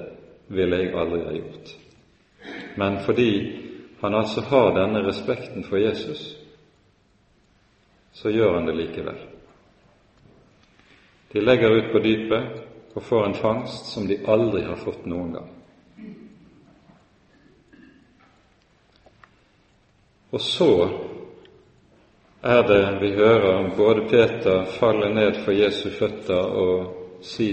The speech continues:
til Jesus, «Herre, gå fra meg. Jeg er en syndig mann.»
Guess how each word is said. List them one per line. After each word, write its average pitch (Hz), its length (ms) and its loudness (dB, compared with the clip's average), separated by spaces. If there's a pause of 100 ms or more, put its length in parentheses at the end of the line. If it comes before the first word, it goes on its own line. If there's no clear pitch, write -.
(100)
til 98 200 0
Jesus, 95 440 0
«Herre, 98 280 -2
gå 90 80 -2 (140)
fra 90 180 -2
meg. 76 160 -8 (1900)
Jeg 95 100 0
er 92 120 2
en 90 120 -6
syndig 90 400 -4
mann.» 78 240 -8